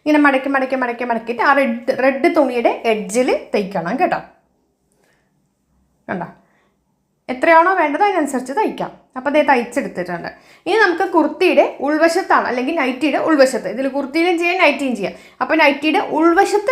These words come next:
വേണം ഇത് വെച്ച് കൊടുക്കാൻ. പ്ലെയിൻ ആയതുകൊണ്ട് നിങ്ങൾക്ക് നോക്കുമ്പോൾ അറിയില്ല, അതാണ് പറഞ്ഞത്. നൈറ്റി തുണിയുടെ ഉൾവശത്ത് വെക്കുക.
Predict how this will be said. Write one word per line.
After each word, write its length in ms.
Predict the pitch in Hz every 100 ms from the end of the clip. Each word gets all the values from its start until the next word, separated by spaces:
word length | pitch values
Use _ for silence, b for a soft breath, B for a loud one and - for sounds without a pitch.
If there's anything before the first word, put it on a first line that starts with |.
| 427
വേണം 200 | 277 269
ഇത് 60 | 254
വെച്ച് 140 | - 208
കൊടുക്കാൻ. 280 | 190 185 185
പ്ലെയിൻ 240 | 254 262 285
ആയതുകൊണ്ട് 340 | 285 320 339 339
നിങ്ങൾക്ക് 260 | 320 302 330
നോക്കുമ്പോൾ 420 | 285 262 262 294 480 B B B 269
അറിയില്ല, 300 | 262 277 269 240
അതാണ് 180 | 262 302
പറഞ്ഞത്. 260 | 262 285 370
നൈറ്റി 220 | 240 254 247
തുണിയുടെ 320 | 262 269 - - 302
ഉൾവശത്ത് 640 | 320 311 302 262 - 349 - - -
വെക്കുക. 280 | - -